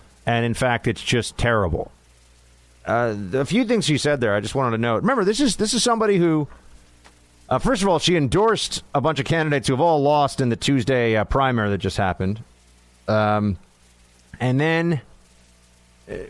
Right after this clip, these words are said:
beyond that, uh, we're, we're hearing more from her and understanding why I don't think the Democrats are wise to bank their political futures on the Oca-, uh, Ocasio-Cortez wing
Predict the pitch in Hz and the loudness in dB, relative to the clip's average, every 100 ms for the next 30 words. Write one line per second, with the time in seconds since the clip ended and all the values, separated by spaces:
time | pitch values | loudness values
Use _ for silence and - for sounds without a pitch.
0 | - 147 165 151 156 240 185 190 160 165 | -4 0 2 2 2 2 0 0 0 2
1 | 156 160 160 160 147 202 208 165 156 147 | 2 0 0 0 2 2 2 2 2 0
2 | 139 - - 180 208 131 120 123 127 143 | -2 -6 0 0 2 2 2 2 0 0
3 | 127 - 165 156 131 120 104 104 110 107 | -2 0 0 2 0 -2 -2 0 2 2
4 | 139 180 180 170 127 143 160 160 127 127 | 4 2 2 2 2 0 0 -2 -2 -2
5 | 143 139 135 120 120 113 110 135 143 113 | -2 0 -2 0 0 2 2 2 2 2
6 | 110 - 110 101 92 85 98 127 139 - | 0 -2 0 0 0 -2 -2 0 -2 -2
7 | 117 110 - 123 120 101 - 156 165 98 | 0 0 2 0 0 -4 0 -2 0 -2
8 | 92 - - _ _ _ _ _ _ _ | -2 -6 -18 _ _ _ _ _ _ _
9 | _ _ _ 113 110 110 107 107 117 113 | _ _ _ 0 2 2 0 -2 0 2
10 | 110 - 131 113 117 - 120 - 135 131 | 0 0 -4 0 0 0 -2 0 0 2
11 | 135 127 110 - 120 - 135 135 113 110 | 2 0 -2 -2 -2 0 -2 0 0 0
12 | 170 127 107 | 0 2 0